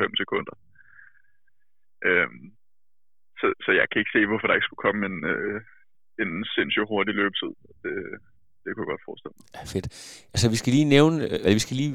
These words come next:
Speaker 2: vende,
Speaker 1: Mhm.
Speaker 2: øh, Rudy von Berg, fordi at han, der er noget med, han er, han er simpelthen født og opvokset nede i det her område,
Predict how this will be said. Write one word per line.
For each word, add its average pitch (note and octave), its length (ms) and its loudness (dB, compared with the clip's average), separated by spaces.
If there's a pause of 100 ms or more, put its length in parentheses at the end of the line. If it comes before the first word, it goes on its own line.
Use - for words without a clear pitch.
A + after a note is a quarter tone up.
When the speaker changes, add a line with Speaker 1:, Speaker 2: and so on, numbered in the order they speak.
Speaker 2:
vende, C#3 200 6
Speaker 1:
Mhm. D3 140 0
Speaker 2:
øh, F#2+ 160 8 (140)
Rudy G#2+ 180 6 (100)
von G#2 180 4
Berg, A#2+ 160 12 (100)
fordi G#2 200 4
at F#2+ 100 2
han, F2+ 80 2 (100)
der A2 80 10
er A2+ 80 8
noget C3 140 8
med, B2 40 4 (100)
han C3 60 4
er, G2+ 400 8
han A2+ 80 2
er A2+ 60 4
simpelthen A#2+ 340 0
født D#3 140 10
og D#2+ 120 10
opvokset G2 440 6
nede A#2+ 120 4
i B2 40 4
det B2 100 4
her G#2 140 8
område, G#2+ 300 8